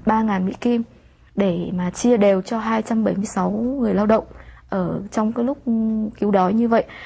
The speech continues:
Thì nhân tiện đây thì Phương Anh cũng không bao giờ quên, khi nhắc tới thì là Phương Anh xin chân thành cảm ơn cô chú bác cùng các anh chị, những người mà đã ủng hộ cho Phương Anh cùng các bạn của Phương Anh ở bên Jordan. Phương Anh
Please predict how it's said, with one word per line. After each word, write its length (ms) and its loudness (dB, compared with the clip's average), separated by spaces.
Thì 220 -2
nhân 200 -4
tiện 240 -8
đây 260 -2
thì 240 -6
Phương 140 -4
Anh 120 -2
cũng 180 -4
không 220 -2
bao 100 -2
giờ 180 0
quên, 320 0
khi 160 -6
nhắc 220 0
tới 340 0
thì 120 -4
là 140 -4
Phương 180 -6
Anh 140 -2
xin 280 -2
chân 220 2
thành 180 -2
cảm 240 -2
ơn 220 0
cô 120 0
chú 140 -4
bác 260 -2
cùng 180 2
các 140 -2
anh 160 2
chị, 240 0
những 180 0
người 240 4
mà 100 -2
đã 200 -2
ủng 160 0
hộ 300 -2
cho 240 -2
Phương 240 -2
Anh 180 2
cùng 220 -2
các 100 -2
bạn 240 0
của 120 -6
Phương 200 -4
Anh 200 0
ở 140 0
bên 180 0
Jordan. 440 -2
Phương 160 -2
Anh 300 0